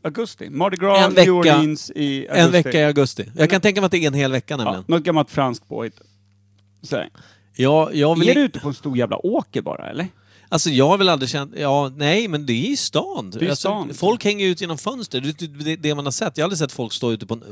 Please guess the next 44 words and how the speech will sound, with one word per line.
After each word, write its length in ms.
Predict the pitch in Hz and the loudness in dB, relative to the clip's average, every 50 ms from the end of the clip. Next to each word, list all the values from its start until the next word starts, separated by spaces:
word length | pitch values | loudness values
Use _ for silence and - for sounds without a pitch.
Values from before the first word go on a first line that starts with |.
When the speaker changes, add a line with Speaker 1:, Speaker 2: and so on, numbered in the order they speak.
| 117 131 | -18 -14
Speaker 2:
liksom, 240 | 139 120 107 - 135 | -12 -10 -10 -8 -8
jävla 200 | 123 117 110 110 | -8 -6 -6 -6
åker 440 | 135 160 202 247 170 - _ - 117 | -6 -4 -4 -4 -4 -6 _ -8 -8
och 60 | 98 | -6
härja. 160 | 95 98 123 131 | -6 -6 -4 -4
Speaker 1:
Nej. 140 | 127 135 135 - _ _ _ _ _ _ _ _ _ _ _ _ _ _ | -4 -6 -8 -12 _ _ _ _ _ _ _ _ _ _ _ _ _ _
Speaker 2:
Det 80 | - 143 | -2 -2
är 40 | 151 | 0
mer 220 | 175 196 190 165 | 2 2 2 2
att 140 | 139 131 - | 2 0 -2
folk 280 | - 135 123 113 - - | -2 -2 -2 -2 -2 -4
liksom 440 | 123 104 - 123 113 107 104 98 - _ _ _ _ _ _ _ _ _ _ _ _ _ _ | -4 -4 -4 -4 -4 -6 -8 -12 -16 _ _ _ _ _ _ _ _ _ _ _ _ _ _
klä-, 240 | - - 190 - - | -8 -8 -8 -6 -6
klär 240 | - - 180 185 165 | -2 0 2 2 4
ut 260 | 147 180 269 277 - | 4 4 2 0 -2
sig 200 | - - 135 110 | -4 -4 -4 -4
mer 220 | 107 101 98 98 | -4 -4 -4 -4
eller 100 | 98 98 | -4 -4
mindre. 200 | 98 98 98 104 | -4 -6 -4 -4
Eller 80 | 117 120 | -4 -4
klär 200 | - - 151 135 | -2 -2 -2 -2
ner 220 | 120 127 175 233 | -2 -4 -4 -4
sig, 160 | 165 - - 107 | -4 -4 -4 -4
eller 100 | 104 101 | -4 -4
klär 140 | - 131 | -4 -4
bort 240 | 127 151 190 - - | -2 -2 -4 -4 -4
sig, 140 | - - 107 | -4 -4 -2
Speaker 1:
Ja. 80 | 104 131 | 0 0
Speaker 2:
eller? 760 | 135 143 143 - _ _ _ _ _ - - - - - 175 | -2 -2 -4 -8 _ _ _ _ _ -10 -8 -8 -6 -4 -6
Speaker 1:
<laughs> 180 | 156 - - - | -6 -6 -8 -6
Klär 160 | - - 156 | -2 -2 -2
bort 300 | - - 208 208 - - | 0 0 -2 -2 -4 -12
sig. 180 | - 135 117 - _ _ - - - - | -10 -10 -10 -10 _ _ -20 -14 -8 -4
Speaker 2:
<laughs> 400 | 143 123 135 123 131 123 110 - _ _ - - - - - - - _ _ - _ _ | -4 -2 0 0 0 0 0 -2 _ _ -20 -20 -20 -20 -20 -20 -20 _ _ -20 _ _
Speaker 1:
Hänger, 320 | - 156 165 185 185 160 165 - - | -6 -4 -2 0 0 0 0 -2 0
hänger 260 | 170 190 190 185 180 | 0 2 2 4 4
ut, 380 | 175 185 185 170 - _ - - | 4 4 4 2 0 _ -2 0
eh, 180 | 147 143 143 151 151 127 123 - - - | 2 2 2 0 0 -2 -4 -4 0 2
hänger 220 | 160 165 175 165 | 2 4 4 4
ut 180 | 165 156 - - | 2 2 0 0
vitsippan 580 | 160 165 - - - 180 180 - - 156 135 | 0 0 0 0 -2 -4 -2 -2 0 0 0
i 40 | 135 | 2
fönsterrabatten 800 | - 156 147 131 117 - 131 131 131 170 175 - _ - 101 98 | 2 2 0 0 0 0 0 0 2 0 -2 -4 _ -12 -12 -10
bara. 160 | 98 - - | -12 -14 -18